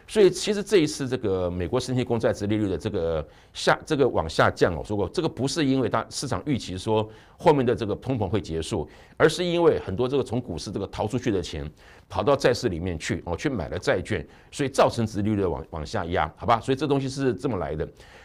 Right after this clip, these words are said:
那但是毕竟这个殖利率目前是在往下掉，那就大家看一看到底未来一段时间哦，这个指标性的这个十年公债殖利率呢，到底这个未来会得到什么地方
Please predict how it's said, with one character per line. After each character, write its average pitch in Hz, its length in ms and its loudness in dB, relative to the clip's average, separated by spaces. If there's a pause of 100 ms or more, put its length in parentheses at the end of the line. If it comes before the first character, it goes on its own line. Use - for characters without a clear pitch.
那 165 360 8
但 185 180 4
是 175 60 -2
毕 180 120 -4
竟 120 760 0
这 135 120 0
个 98 220 0
殖 113 200 -4
利 139 120 4
率 131 140 4
目 123 140 2
前 107 120 -2
是 104 140 -6
在 107 140 2
往 80 180 -2
下 101 160 -2
掉， 90 260 0
那 117 140 -2
就 107 160 -2
大 107 140 0
家 104 100 0
看 120 220 -4
一 95 40 -4
看 92 140 -6
到 110 100 -2
底 87 80 -2
未 104 180 0
来 90 120 -2
一 92 60 -2
段 87 180 -2
时 82 160 -12
间 95 220 -4
哦， 80 200 -2 (460)
这 156 100 2
个 131 80 2 (160)
指 - 160 -6
标 127 200 2
性 143 120 -4
的 113 80 0
这 87 120 -4
个 101 60 0
十 92 120 -6
年 98 80 -4
公 104 100 -2
债 104 80 -2
殖 90 140 -8
利 98 140 -2
率 95 80 -2
呢， 82 100 -4
到 101 160 -2
底 78 100 -6
这 92 120 -8
个 90 60 -4
未 87 100 -2
来 85 100 -4
会 90 200 -2
得 - 180 -8
到 110 160 4
什 82 120 -6
么 82 80 -4
地 113 160 -2
方 101 240 0